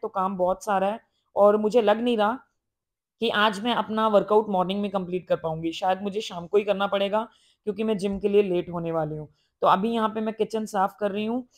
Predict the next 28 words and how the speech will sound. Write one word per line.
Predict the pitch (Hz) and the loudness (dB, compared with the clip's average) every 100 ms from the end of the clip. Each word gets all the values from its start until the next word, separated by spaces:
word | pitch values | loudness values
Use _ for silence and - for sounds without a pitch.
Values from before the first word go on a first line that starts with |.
| _ _ | _ _
और, | 180 180 180 | 4 6 6
अ, | 185 180 175 - _ _ | 4 2 -2 -8 _ _
मुझे | 190 214 | -2 0
जो | 247 277 | 0 2
वर्कआउट | 226 196 196 254 262 | 4 4 4 2 4
करते | 240 214 233 | 0 2 2
टाइम | 233 233 | 0 -2
जो | 233 262 | -4 -4
एनर्जी | 202 196 190 240 | -2 -2 -2 -6
दिन | 170 202 233 | -4 -4 -4
के | 277 | -6
टाइम | 269 240 240 | -6 -6 -6
फील | 233 220 | -6 -2
होती | 214 220 | -2 -2
है, | 214 | -4
मॉर्निंग | 214 185 175 196 247 | -2 -2 -2 -4 -4
में | 247 | -6
फील | 247 220 | -4 -4
होती | 214 226 | -2 -2
है, | |
वो | 214 | -2
मुझे | 220 202 | -4 -8
शाम | 233 - 180 190 | -10 -10 -8 -8
को | 202 | -6
नहीं | 208 190 214 | -6 -4 -6
फील | 240 240 226 | -6 -6 -4
होती | 190 220 | -4 -2
है। | 214 220 | -2 -4